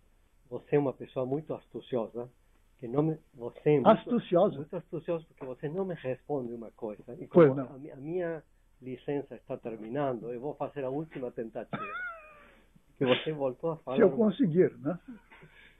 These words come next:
Speaker 1: Você voltou a falar uma coisa que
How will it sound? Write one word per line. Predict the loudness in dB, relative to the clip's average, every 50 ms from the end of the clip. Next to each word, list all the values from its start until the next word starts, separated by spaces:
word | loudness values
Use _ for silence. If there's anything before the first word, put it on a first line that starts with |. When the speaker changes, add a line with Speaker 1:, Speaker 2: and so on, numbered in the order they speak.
| _ _ _ _ _ -18
Speaker 1:
Você | -14 -6 -4 -2
voltou | 0 2 2 0 0 -2 -4
a | -4
falar | -2 -4 -4 -2 -2 -2 -2
uma | -2 -4 -6 -8
coisa | -8 -6 -4 -2 -2 -4 -4 -8 -16 -18 _ _
que | -8 -6 -4 -4 -6 -8 -10